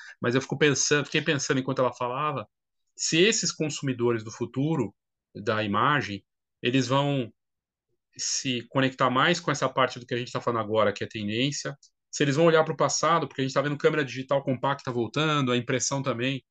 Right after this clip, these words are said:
lá fora, principalmente, aqui também no Brasil, mas o analógico também tendo um ressurgimento, claro, nicho, mas como tem muito mais gente com smartphone e com câmera, hoje todo mundo é fotógrafo, então a base de, de potencial pra, pra testar e pra,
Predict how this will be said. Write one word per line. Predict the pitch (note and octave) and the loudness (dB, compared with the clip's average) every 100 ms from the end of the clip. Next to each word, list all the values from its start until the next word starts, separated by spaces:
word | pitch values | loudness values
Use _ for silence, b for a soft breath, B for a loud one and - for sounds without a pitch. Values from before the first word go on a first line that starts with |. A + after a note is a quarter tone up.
| b b _ _ - | b b _ _ 0
lá | B2+ | 0
fora, | - - C3 C3+ B2 | 2 4 6 6 4
principalmente, | B2 - A#2+ C3 C3 | 0 -4 0 0 -2
aqui | C3+ G3 | -6 -4
também | G#3 F3 | 0 0
no | D#3+ | 2
Brasil, | A#2+ A2+ D3+ | 0 0 -4
mas | B2 A2+ - | -4 -4 -4
o | B2+ | -2
analógico | B2 B2 B2 B2+ - A#2 _ _ _ _ | 0 2 2 2 0 -8 _ _ _ _
também | B2+ B2 | -2 -2
tendo | B2+ B2 | -2 -4
um | A2+ | -4
ressurgimento, | A2+ - A2+ A2 A2 D3 C#3 - G#2+ - _ - | -6 -6 -6 -4 -2 0 0 -2 -6 -8 _ -2
claro, | G3+ D3 A#2 | 2 4 4
nicho, | D3 E3+ - A#2 | 2 2 0 -4
mas | A#2 A#2+ - - _ _ _ _ _ | -6 -4 -8 -10 _ _ _ _ _
como | D3 | 0
tem | E3+ D3+ | 2 4
muito | G3 A3+ | 4 2
mais | F3+ C#3 | 2 2
gente | A#2 D3 - | 0 -2 -2
com | B2+ | -6
smartphone | A2+ A#2+ - - A#2 G#2 | -2 -2 -2 -2 -2 -2
e | |
com | G#2+ G2 | -6 -4
câmera, | B2+ D#3+ C#3+ G2 F2+ _ _ _ | 0 2 2 -2 -6 _ _ _
hoje | A#2 B2 | -2 -2
todo | B2+ C#3+ | 0 0
mundo | C3+ | 0
é | B2+ | 0
fotógrafo, | A#2+ G#2 B2+ D3+ C3 G#2 | 0 2 4 4 2 -2
então | - | -2
a | C#3 | -2
base | A2 B2 E3 D3 G2 F#2 - _ _ _ | 0 0 0 -4 -8 -10 -12 _ _ _
de, | G2+ G#2 | -10 -10
de | G2 - | -10 -8
potencial | A#2+ A#2 - A#2+ A2 | -6 -4 -4 -2 -4
pra, | A2 G#2 F#2 F2+ _ _ _ _ - | -2 -2 -4 -8 _ _ _ _ -8
pra | A2 | -6
testar | - G#2+ - A#2+ G#2+ | -4 -6 -4 -2 -2
e | |
pra, | - G2+ | -2 -10